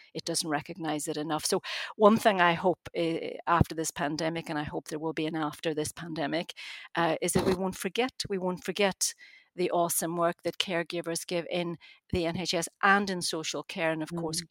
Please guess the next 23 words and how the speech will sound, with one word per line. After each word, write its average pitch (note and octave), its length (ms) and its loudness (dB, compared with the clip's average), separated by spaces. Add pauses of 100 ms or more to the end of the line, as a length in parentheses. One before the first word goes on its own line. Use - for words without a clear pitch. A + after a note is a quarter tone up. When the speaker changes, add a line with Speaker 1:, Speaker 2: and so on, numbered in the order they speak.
(120)
Speaker 1:
globally, D#3 480 -6 (380)
and F3 100 -2
that D#3+ 120 -2
that E3+ 180 -2
will F3 80 -6
be E3+ 100 -2
recognized D#3+ 640 -4
by D#3+ 140 -4
politicians D#3+ 960 -6
and D#3+ 300 -8
policymakers, D#3 1080 -8
uh, D3+ 240 -8
into E3+ 260 -8
the E3 140 -8
long D#3+ 260 -4
term. F3 460 -6 (880)
Speaker 2:
Our A3+ 240 6
whole G#3+ 260 6
care G#3 280 -2
system D#3 540 -2 (120)
is E3 340 4 (240)
based E3+ 560 0 (100)
on D#3 420 0